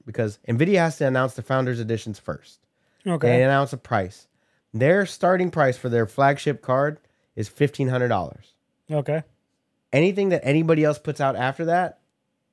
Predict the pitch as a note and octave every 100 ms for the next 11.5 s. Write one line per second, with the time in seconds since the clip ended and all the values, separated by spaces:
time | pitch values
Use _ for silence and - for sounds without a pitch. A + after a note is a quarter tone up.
0 | _ _ _ _ _ B2+ C#3+ C#3 D3 C#3
1 | - - _ _ _ _ - B2 C3 -
2 | C3 B2+ C3 B2+ B2+ B2 B2 _ _ _
3 | - G#2+ F#2 F2+ _ _ _ _ _ _
4 | _ A2+ C#3 C#3+ G#2 D#2+ G#2+ _ _ _
5 | - B2+ C3 C3 A2+ A#2 A2+ A2 - A2+
6 | A2 G2+ G2 G2+ _ _ _ B2 C#3 C#3+
7 | C3 C3+ - F2 F#2+ E2+ E2 B1+ _ _
8 | _ _ _ A2+ A2+ C#3 C3+ C3 _ _
9 | A#2 A#2 _ _ - A2 - F#2+ D#2 -
10 | _ _ - A2 C3+ C3 B2 B2 A#2 G#2+
11 | G2+ G2 E2+ D#2+